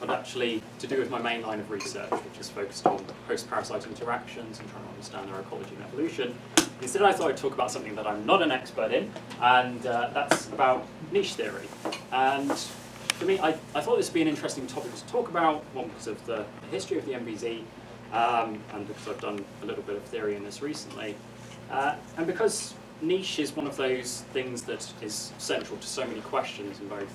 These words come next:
ecology and evolution. How does competition affect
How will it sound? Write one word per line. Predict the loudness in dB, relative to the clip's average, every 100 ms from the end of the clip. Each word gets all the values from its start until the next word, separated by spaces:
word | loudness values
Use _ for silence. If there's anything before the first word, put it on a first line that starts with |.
| -12 -12
ecology | -2 -2 -2 -6 -10 -10 -14 -10
and | -8 -8 -10 -12 -10
evolution. | 0 0 0 -8 -12 -14 -16 -16 -16 -14 -14 -4
How | -2
does | 0 -2 -2 -6 -10 -16 -16 -12
competition | -8 -8 -6 -6 -6 -8
affect | -6 -6 -6